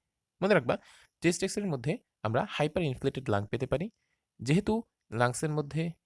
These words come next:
এয়ার ট্র্যাপিং হচ্ছে, এই জন্য আমরা হাইপার translucency of the lung পেতে পারি। এবং একটা খুব মজার ব্যাপার হচ্ছে, সিওপিডিতে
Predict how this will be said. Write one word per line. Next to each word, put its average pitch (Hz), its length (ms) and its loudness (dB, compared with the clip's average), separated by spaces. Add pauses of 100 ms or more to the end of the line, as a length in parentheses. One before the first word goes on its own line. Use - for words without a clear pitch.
এয়ার 123 220 2
ট্র্যাপিং 139 320 2
হচ্ছে, 135 340 -4 (240)
এই 123 100 0
জন্য 160 160 0
আমরা 131 200 0 (340)
হাইপার 143 240 0
translucency 131 640 -4
of 170 100 2
the 165 100 0
lung 165 180 0
পেতে 170 220 -2
পারি। 185 200 -4 (480)
এবং 185 300 4 (360)
একটা 151 180 -2
খুব 165 160 -4
মজার 120 280 4
ব্যাপার 123 240 2
হচ্ছে, 233 240 -4 (240)
সিওপিডিতে 135 580 0